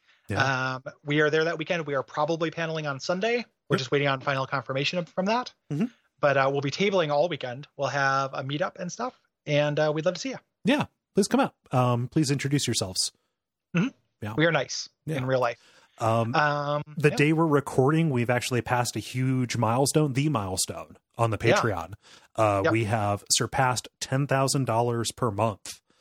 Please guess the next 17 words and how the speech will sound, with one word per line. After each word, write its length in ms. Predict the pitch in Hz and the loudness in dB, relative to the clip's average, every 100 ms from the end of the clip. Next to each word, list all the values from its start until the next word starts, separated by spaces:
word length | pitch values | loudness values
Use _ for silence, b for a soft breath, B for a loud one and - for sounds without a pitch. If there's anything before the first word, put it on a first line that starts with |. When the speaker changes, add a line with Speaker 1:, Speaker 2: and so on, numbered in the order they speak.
| _ _ - | _ _ -4
Speaker 2:
Yep. 100 | 165 | 0
Speaker 1:
um, 300 | 104 98 101 | 0 0 -2
on 120 | 110 | -4
the 60 | 113 | -2
Patreon, 420 | 123 - 101 92 | 0 0 -4 -2
which, 460 | 104 107 - - - _ | 0 0 -2 -6 -8 _
um, 580 | 110 113 110 110 110 110 _ | 2 4 2 0 -2 -8 _
wow, 300 | 123 190 - - _ _ - | 2 2 0 -10 _ _ -2
that's 180 | 120 120 | 0 2
all 100 | 117 | 2
I 40 | |
Speaker 2:
Yeah. 80 | 151 | 4
Speaker 1:
can 80 | 220 | 4
say. 240 | 147 110 - | 2 0 -2
Thank 220 | 147 147 | 0 0
you. 160 | 110 85 _ - | -2 -8 _ -4
Speaker 2:
Like, 120 | 165 | -4